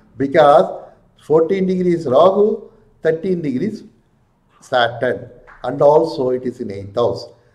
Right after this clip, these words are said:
and also very closely connected to eighth lord,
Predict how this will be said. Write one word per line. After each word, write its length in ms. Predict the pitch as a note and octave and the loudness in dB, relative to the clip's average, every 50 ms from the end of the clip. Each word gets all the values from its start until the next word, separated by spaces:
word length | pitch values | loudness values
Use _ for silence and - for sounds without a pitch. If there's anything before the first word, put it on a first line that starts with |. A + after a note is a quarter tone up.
| _ - | _ -8
and 180 | - E3+ G#3+ B3+ | -6 -4 0 2
also 280 | C4 C4+ C4 C4+ C4+ | 2 2 2 2 0
very 180 | A#3 A3+ A#3+ A#3+ | 0 0 0 0
closely 560 | - - A#3 G#3+ A3 A#3 A3+ - - A#3+ A3 | -4 0 2 4 4 4 4 2 -4 -8 -8
connected 640 | - - G#3 F#3 F#3+ F#3 - - F3+ E3 D#3+ - - | -6 -4 -4 -2 -2 -2 -4 -6 -8 -8 -8 -4 -2
to 300 | F#3 A#3+ C#4 - - - _ _ _ _ _ _ | -2 -2 -2 -4 -10 -16 _ _ _ _ _ _
eighth 320 | B2+ B2+ C#3 D#3 - - - | -6 -4 -4 -4 -4 -6 -6
lord, 340 | A2+ A#2 B2 C3+ C3+ D3 | -2 2 4 4 4 4